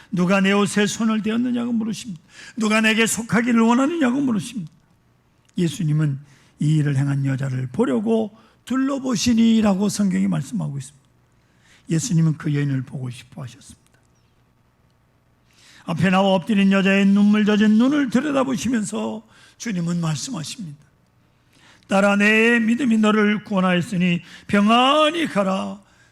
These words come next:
내 병에 놓여 건강할지어다." 사랑하는 성도님, 혈루증을 고치실 뿐만 아니라 그 영혼을 죄에서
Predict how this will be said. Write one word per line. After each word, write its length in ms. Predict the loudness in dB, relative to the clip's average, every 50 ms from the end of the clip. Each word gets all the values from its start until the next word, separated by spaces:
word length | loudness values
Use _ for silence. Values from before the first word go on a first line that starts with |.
| _ -12
내 340 | -8 -6 -4 -4 -4 -6
병에 360 | -8 -8 -10 -8 -6 -6 -6 -6
놓여 440 | -6 -6 -6 -6 -4 -6 -6 -8 -4
건강할지어다." 1200 | -2 -2 0 0 -2 -2 -4 -4 -4 -4 -4 -6 -6 -6 -4 -2 0 0 2 0 0 -2 -4 -10 -20 _ _ _ _ _ _ _ _ _ _ _ _ _
사랑하는 260 | -2 0 0 2 2
성도님, 440 | 2 2 2 2 2 2 4 4 4
혈루증을 500 | 2 2 2 0 0 0 0 0 0 0
고치실 520 | 0 -2 -4 -2 -4 -6 -4 -4 -6 -6 -2
뿐만 300 | -2 0 2 2 2 2
아니라 400 | 4 4 4 4 4 2 0 -2 -10 -20 -12 -4
그 280 | -2 0 0 2 2 0
영혼을 640 | 0 0 0 0 0 2 2 2 4 4 2 2 0 -4 -12 -20 -20 _
죄에서 760 | -4 -2 0 0 0 0 -2 -2 -2 0 0 0 -2 -6 -12